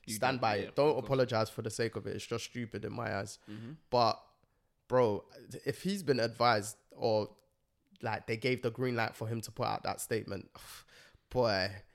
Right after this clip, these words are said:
Speaker 2: that is
Speaker 1: Um,
Speaker 2: a massive mistake
Speaker 1: Don't know
Speaker 2: because
Speaker 1: who's advising him in them, in them, in that part of things to put out a statement.
Speaker 2: Yeah.
Speaker 1: Especially after a manager's, he didn't really, uh, uh, well, my thoughts were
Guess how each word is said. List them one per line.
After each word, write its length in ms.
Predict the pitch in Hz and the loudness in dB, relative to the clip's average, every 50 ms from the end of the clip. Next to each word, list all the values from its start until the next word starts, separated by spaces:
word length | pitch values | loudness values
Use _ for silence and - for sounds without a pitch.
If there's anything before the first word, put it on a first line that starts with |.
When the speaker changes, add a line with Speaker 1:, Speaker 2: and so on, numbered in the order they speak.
| _ _ - | _ _ 2
Speaker 2:
that 220 | - 127 135 127 117 | 6 6 6 6 4
is 160 | 107 107 107 | -2 -2 -2
Speaker 1:
Um, 60 | 101 | -2
Speaker 2:
a 40 | 101 | -2
massive 420 | 104 113 120 113 - - 95 101 | 0 0 0 0 -2 -4 -10 -8
mistake 580 | 104 104 - - - 113 101 - - - - - - | -8 -8 -6 -4 -2 -2 -2 -4 -6 -12 -20 -16 -12
Speaker 1:
Don't 160 | 117 110 - | -12 -8 -4
know 80 | - 156 | -2 -2
Speaker 2:
because 220 | 156 139 127 123 131 | -2 -2 -2 -4 -4
Speaker 1:
who's 220 | 127 120 113 110 | -4 -4 -6 -8
advising 480 | 110 104 101 107 104 107 104 107 98 98 | -10 -10 -10 -10 -10 -10 -10 -10 -10 -12
him 160 | 98 98 98 | -12 -12 -12
in 140 | 98 95 98 | -12 -12 -12
them, 180 | 98 98 92 - | -12 -12 -14 -14
in 200 | - 95 98 98 | -14 -12 -12 -10
them, 360 | 95 95 92 92 92 95 113 - - - - _ _ _ _ _ _ _ _ _ - - - - - | -10 -10 -10 -12 -12 -14 -16 -18 -20 -20 -20 _ _ _ _ _ _ _ _ _ -16 -14 -14 -14 -14
in 160 | 90 85 87 | -12 -12 -10
that 200 | 87 - - - | -12 -12 -12 -12
part 200 | - 92 87 78 | -10 -10 -10 -10
of 60 | 76 - | -12 -12
things 260 | - - - 98 - - | -10 -10 -10 -10 -12 -12
to 120 | - 92 | -14 -14
put 160 | 87 - 90 80 | -14 -12 -12 -12
out 140 | 82 78 | -12 -12
a 40 | 101 | -14
statement. 440 | - - 95 90 82 87 87 82 - - _ - 131 131 | -14 -12 -12 -12 -12 -12 -14 -16 -18 -20 _ -14 -12 -8
Speaker 2:
Yeah. 340 | 123 117 110 104 98 98 - - | -6 -6 -4 -6 -6 -8 -8 -10
Speaker 1:
Especially 400 | 117 - 190 180 - - 156 147 | -6 -2 -2 -2 0 0 -2 -2
after 240 | 139 131 - 123 113 | -2 -2 -4 -4 -4
a 20 | |
manager's, 420 | 113 120 110 110 98 101 104 - - - - - - | -4 -6 -6 -8 -10 -12 -14 -16 -16 -20 -18 -8 -4
he 100 | 160 190 185 | -2 -2 -2
didn't 240 | 226 247 - 208 | -4 -6 -6 -6
really, 220 | 202 220 196 - - - | -6 -6 -6 -8 -12 -14
uh, 60 | - - - _ _ - - - | -18 -18 -20 _ _ -20 -20 -18
uh, 40 | - - - 147 147 139 143 - - - - - | -18 -18 -18 -20 -16 -14 -12 -12 -12 -14 -16 -14
well, 320 | - 110 104 101 98 107 - - - - | -12 -8 -8 -8 -8 -10 -12 -14 -16 -12
my 160 | 120 117 120 | -10 -8 -8
thoughts 340 | - - 107 95 - - - | -8 -8 -8 -8 -8 -8 -10
were 180 | 95 90 85 | -10 -10 -10